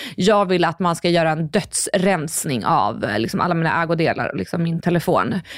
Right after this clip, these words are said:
Det var någon som hade gått ut och pratat om det, att man ska rensa sin telefon innan man dör.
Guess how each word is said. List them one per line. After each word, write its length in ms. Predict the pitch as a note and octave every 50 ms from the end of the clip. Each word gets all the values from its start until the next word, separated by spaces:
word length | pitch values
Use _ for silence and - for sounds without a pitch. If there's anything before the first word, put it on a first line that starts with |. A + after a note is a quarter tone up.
| - -
Det 80 | G#3
var 220 | G3+ B3 A#3+ G#3+ F#3
någon 180 | F3 D#3+ D#3+
som 60 | D#3+
hade 120 | E3 D#3+ D#3+
gått 160 | D#3+ D#3+ -
ut 140 | E3+ E3 -
och 100 | E3 -
pratat 360 | - F3+ F3 F3 - - -
om 140 | E3+ D3+ D3+
det, 60 | -
att 60 | -
man 120 | E3 D#3+ -
ska 140 | - E3
rensa 380 | D#3 F3 F3 D#3+ D#3+ D#3+ - D#3
sin 180 | - D#3+ D#3 -
telefon 500 | - E3 E3 - - A#3 D3+ G#2+ G#2+ E3
innan 180 | D#3+ D#3 D3+
man 160 | D3+ D3+ D#3+
dör. 400 | D#3 G#3+ - - - F#3+ G#3 A3